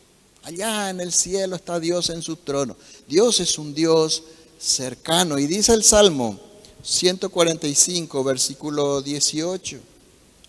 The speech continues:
Salmo ciento cuarenta y cinco, versículo dieciocho.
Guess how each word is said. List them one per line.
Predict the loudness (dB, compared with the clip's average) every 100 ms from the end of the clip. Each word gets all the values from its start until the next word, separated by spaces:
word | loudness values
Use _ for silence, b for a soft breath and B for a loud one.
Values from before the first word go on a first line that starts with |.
| _
Salmo | -4 0 0 -2
ciento | -4 -4 -4
cuarenta | -2 0 0 -4
y | -6
cinco, | -6 -6 -8 -8 -8 -8 -12 -20 -20 -20 _ _
versículo | -12 -10 -10 -6 0
dieciocho. | 0 -2 -2 -2 -2 -4 -12